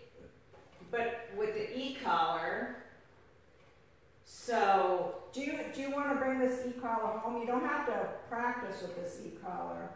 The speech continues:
Speaker 2: You can keep practicing with this. But I just wanted to show you what you can do.
Speaker 1: Yeah, well, that was my question, that when, um,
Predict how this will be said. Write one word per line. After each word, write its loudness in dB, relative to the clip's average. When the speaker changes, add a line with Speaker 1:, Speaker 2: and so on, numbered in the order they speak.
Speaker 2:
You -6
can -10
keep -10
practicing -8
with -12
this. -8
But -6
I -2
just -6
wanted -6
to -10
show -4
you -6
what -8
you -12
can -10
do. -4
Speaker 1:
Yeah, 4
well, 2
that 2
was 0
my 0
question, -4
that -4
when, -2
um, -2